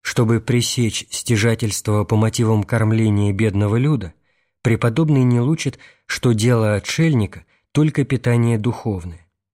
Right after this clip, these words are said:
«Еже помощи брату словом во время нужды, утешить ему скорбь рассуждением духовным». Характерно для убегающей от мира психологии Нила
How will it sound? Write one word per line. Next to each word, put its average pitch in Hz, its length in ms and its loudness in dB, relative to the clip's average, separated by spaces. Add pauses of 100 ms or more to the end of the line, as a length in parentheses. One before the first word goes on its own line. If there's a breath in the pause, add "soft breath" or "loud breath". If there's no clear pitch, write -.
(1000)
«Еже 117 500 2
помощи 113 580 0
брату 110 460 0
словом 131 560 0 (140 loud breath)
во 107 160 4
время 110 300 2
нужды, 98 500 0 (360)
утешить 127 600 -2
ему 127 220 4
скорбь 135 440 -4 (140 soft breath)
рассуждением 120 920 2
духовным». 90 580 -8 (1700)
Характерно 123 800 0
для 110 180 0
убегающей 113 720 0
от 107 100 -2
мира 110 340 2
психологии 107 680 -2
Нила 117 460 2